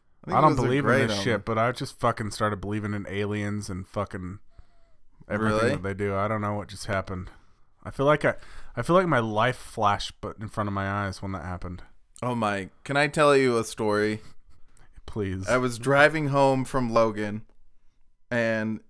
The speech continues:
Speaker 1: going through Sardine Canyon, you know, which is gnarly. This was in the winter,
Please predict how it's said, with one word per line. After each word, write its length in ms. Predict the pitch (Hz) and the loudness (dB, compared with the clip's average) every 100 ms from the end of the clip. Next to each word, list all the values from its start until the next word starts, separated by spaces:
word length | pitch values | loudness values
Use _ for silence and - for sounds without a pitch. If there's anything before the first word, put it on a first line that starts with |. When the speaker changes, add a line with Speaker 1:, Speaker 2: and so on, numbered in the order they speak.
| _ 123 | _ -2
Speaker 1:
going 260 | 135 135 | 0 0
through 160 | 127 131 | -2 -4
Sardine 540 | - 139 135 135 135 | 2 6 6 6 0
Canyon, 560 | - 135 123 117 117 117 | 0 0 0 0 -2 -2
you 100 | 113 | 0
know, 180 | 113 110 | 0 0
which 220 | 110 - | -2 -6
is 140 | 104 | -4
gnarly. 680 | 107 113 120 120 117 113 135 - | 0 4 4 4 2 0 -4 -8
This 220 | 120 - | -8 -6
was 160 | 120 | -6
in 180 | 120 131 | -4 -2
the 80 | 135 | -2
winter, 640 | 123 123 113 113 110 127 | -2 -4 0 0 0 -4